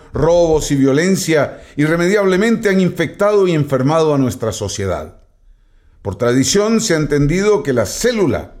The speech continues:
de la sociedad es la familia. Una familia estable, funcional, respetuosa de Dios, promotora de principios y valores,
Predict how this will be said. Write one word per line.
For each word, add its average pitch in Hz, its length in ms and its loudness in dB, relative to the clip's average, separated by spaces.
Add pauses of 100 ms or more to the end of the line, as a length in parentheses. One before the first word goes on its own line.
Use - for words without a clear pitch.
(100)
de 92 60 -14
la 87 120 -8
sociedad 151 560 0
es 170 60 2
la 160 120 0
familia. 175 680 -4 (420)
Una 123 160 -2
familia 120 360 0
estable, 127 580 -2
funcional, 117 800 -2 (260)
respetuosa 123 880 -2
de 92 160 -4
Dios, 139 480 0 (240)
promotora 147 520 0
de 147 120 2
principios 135 880 0
y 131 60 -2
valores, 180 640 0